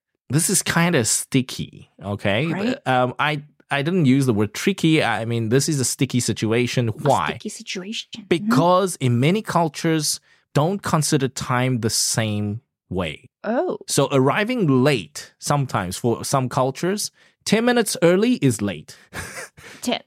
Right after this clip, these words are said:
Speaker 2: like
Speaker 1: You know,
Speaker 2: Japan.
Speaker 1: on time is late. You know, some cultures are very finicky with time. And then African time,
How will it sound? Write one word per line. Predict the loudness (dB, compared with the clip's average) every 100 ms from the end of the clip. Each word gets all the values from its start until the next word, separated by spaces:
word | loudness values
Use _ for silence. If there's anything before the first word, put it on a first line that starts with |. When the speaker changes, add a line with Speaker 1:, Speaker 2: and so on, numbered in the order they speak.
| _ -2
Speaker 2:
like | 2
Speaker 1:
You | 4
know, | 2
Speaker 2:
Japan. | 0 2
Speaker 1:
on | 0 0
time | -2 0 0 -2 -4
is | -4
late. | -2 -4 -4 -10 -12 -16 _ _
You | 0
know, | 2
some | 2 2
cultures | 2 2 2 0 0 0
are | -2
very | 2 2 2
finicky | 2 0 0 0 -4
with | -4 -8 -8
time. | -8 -8 -10 -20 -6 0
And | 2
then | 0 0
African | -2 -2 -2 0 0
time, | 0 -4 -6 -10